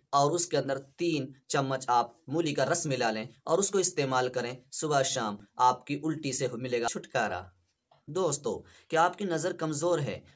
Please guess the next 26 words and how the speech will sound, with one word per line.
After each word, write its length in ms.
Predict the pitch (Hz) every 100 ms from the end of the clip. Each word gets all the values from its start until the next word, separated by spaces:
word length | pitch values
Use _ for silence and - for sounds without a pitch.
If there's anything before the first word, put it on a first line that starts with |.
| -
आप 200 | 143 160
नज़र 240 | 165 165 170
के 120 | 170
कारण 260 | 156 143 110 -
परेशान 480 | 160 170 165 165 160
हैं? 220 | 135 104 -
बिल्कुल 360 | 139 160 160 180
परेशान 560 | 165 139 131 127 110
ना 80 | 107
हो, 200 | 95 131 - - -
आप 260 | 113 113 -
गाजर 320 | 143 147 156
का 160 | 131 117
एक 180 | 151 151
एक 140 | 131 -
कप 180 | 110 - - -
जूस 380 | 143 - - - -
यानी 420 | 120 131 117 117 - _ 120
आप 200 | 127 113
गाजर 240 | 135 151
का 120 | 151 135
रस 160 | 180 -
सुबह 240 | - 139 127
शाम 280 | - 123 120 135
इस्तेमाल 460 | - 117 113 139
करें 260 | 160 135 98